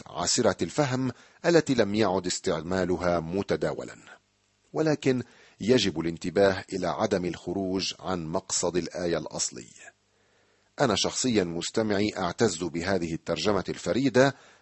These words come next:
التي أستخدمها في دراساتي دائما، ولا سيما في برامج الإذاعة، وقد حفظت الآيات الكثيرة منها منذ حداثتي، وهي الترجمة المستخدمة في مختلف الكنائس اليوم.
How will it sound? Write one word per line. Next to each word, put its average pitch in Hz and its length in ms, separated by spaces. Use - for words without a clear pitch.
التي 104 380
أستخدمها 101 800
في 135 240
دراساتي 87 720
دائما، 117 720
ولا 92 280
سيما 92 440
في 92 180
برامج 82 480
الإذاعة، 73 560
وقد 98 340
حفظت 107 460
الآيات 95 520
الكثيرة 92 520
منها 107 380
منذ 143 340
حداثتي، - 680
وهي 92 300
الترجمة 90 540
المستخدمة 90 800
في 95 180
مختلف 98 520
الكنائس 98 600
اليوم. 117 420